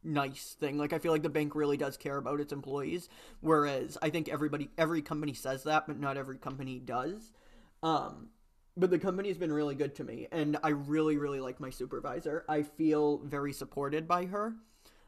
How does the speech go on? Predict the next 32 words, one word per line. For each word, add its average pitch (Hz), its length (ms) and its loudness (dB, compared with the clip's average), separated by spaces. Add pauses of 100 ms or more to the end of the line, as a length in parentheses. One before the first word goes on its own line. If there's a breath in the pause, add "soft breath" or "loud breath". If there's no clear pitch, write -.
(120)
um, 147 440 4 (180)
where 156 520 2
I 156 100 4
haven't 147 380 0
felt 151 200 0
that 151 180 2
way 160 140 2
in 143 100 0
every, 143 560 0 (540 soft breath)
um, 139 280 2
position 160 500 -2
in 175 140 -4
the 165 80 0
past. 175 520 -4 (100)
I, 147 240 0
I 147 80 2
will 143 160 0
say 135 440 -4 (600)
I - 60 -4
felt 139 180 -4
very 135 220 -2
supported 131 400 -8
at - 80 -8
Born 135 180 -8
This - 160 -8
Way - 80 -6
Foundation. - 640 -10
I 143 80 -8
don't 147 180 -8
wanna, 147 220 -8 (460 loud breath)
that's 139 240 -4
not 135 260 -6